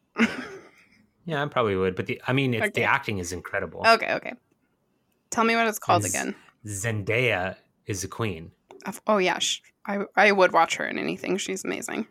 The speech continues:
Speaker 2: It's called, uh, Malcolm and Marie.
Speaker 1: Malcolm and Marie.
Speaker 2: Yeah. Oh, also, I, I started watching this other show that Santana got me on. It's called, uh, La Casa de Papel.
Speaker 1: Okay.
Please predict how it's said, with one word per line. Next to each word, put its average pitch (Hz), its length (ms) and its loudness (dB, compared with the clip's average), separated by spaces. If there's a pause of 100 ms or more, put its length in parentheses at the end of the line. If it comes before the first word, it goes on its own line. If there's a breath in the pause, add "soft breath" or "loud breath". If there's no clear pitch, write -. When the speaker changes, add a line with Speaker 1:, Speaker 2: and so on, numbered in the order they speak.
(1080 soft breath)
Speaker 2:
It's 127 160 2
called, 147 280 6
uh, 131 200 6
Malcolm 127 340 2
and 117 120 2
Marie. 104 360 0 (240)
Speaker 1:
Malcolm 208 340 0
and 214 120 0
Marie. 208 340 0 (680)
Speaker 2:
Yeah. 90 200 -6 (1300)
Oh, 160 120 4
also, 156 680 2
I, 127 80 0
I - 20 2
started 131 300 0
watching 120 240 0
this 107 100 -4
other 110 160 0
show 123 220 0
that 95 180 -2
Santana 104 460 -4
got 95 160 -2
me 95 80 -6
on. 90 140 -6
It's 90 80 -12
called, 98 280 -4
uh, 90 280 -4 (1400)
La 107 160 -2
Casa 127 400 0
de 110 160 -2
Papel. 107 560 -2 (720)
Speaker 1:
Okay. 202 380 0